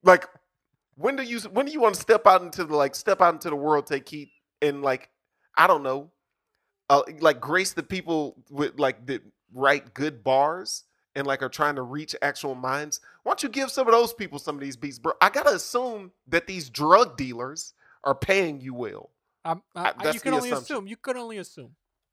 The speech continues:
Speaker 1: Bro, he's get, this is, this beat is,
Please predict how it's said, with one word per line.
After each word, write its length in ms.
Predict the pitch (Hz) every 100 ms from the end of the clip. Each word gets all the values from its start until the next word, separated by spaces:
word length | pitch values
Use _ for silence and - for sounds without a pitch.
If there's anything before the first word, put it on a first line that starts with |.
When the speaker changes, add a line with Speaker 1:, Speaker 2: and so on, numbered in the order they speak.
| -
Speaker 1:
Bro, 480 | 165 190 131 110 110 _ _ _ _ -
he's 260 | 269 294
get, 220 | 233 226
this 180 | 196 370
is, 260 | 208 123 -
this 180 | 135 262
beat 300 | 127 214 269
is, 240 | 139 -